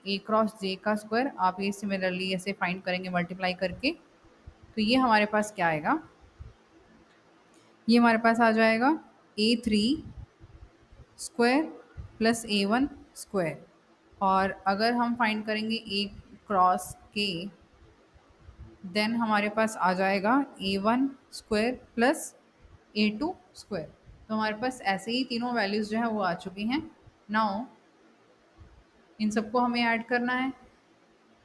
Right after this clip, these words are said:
A cross I square plus A cross जे स्क्वायर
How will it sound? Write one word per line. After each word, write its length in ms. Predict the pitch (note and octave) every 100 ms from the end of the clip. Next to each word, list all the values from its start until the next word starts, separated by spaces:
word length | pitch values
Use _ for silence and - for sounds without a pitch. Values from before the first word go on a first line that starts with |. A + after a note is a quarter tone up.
| _ _ _ - _ _
A 120 | G3+ G3+
cross 280 | A3 A3 A3
I 360 | F#3+ G3 A3 A#3 - _ _
square 420 | - - A3+ A#3 B3+ - - _ _ _ _ -
plus 260 | B3 C4+ - - _ _ _ _ _ _
A 160 | G3+ G3+ G3+
cross 300 | G3+ G3+ G3+
जे 300 | F3 F#3+ A3 A#3 -
स्क्वायर 560 | - - - A3 A3+